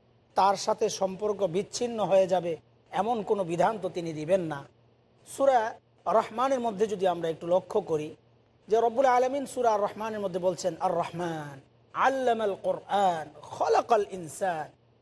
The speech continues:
দেখুন, প্রথমে বলছেন আল্লাহ তাআলা আর রহমান।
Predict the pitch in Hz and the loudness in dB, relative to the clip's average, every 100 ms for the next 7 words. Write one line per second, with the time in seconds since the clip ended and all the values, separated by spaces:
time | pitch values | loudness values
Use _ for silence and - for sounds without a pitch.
0 | _ _ _ - 240 285 233 262 _ _ | _ _ _ 0 2 2 -2 -6 _ _
1 | _ _ _ - 269 294 302 220 214 226 | _ _ _ 0 0 2 2 2 2 0
2 | 196 180 170 226 285 262 226 220 185 180 | 0 0 2 2 4 2 2 -2 -2 -6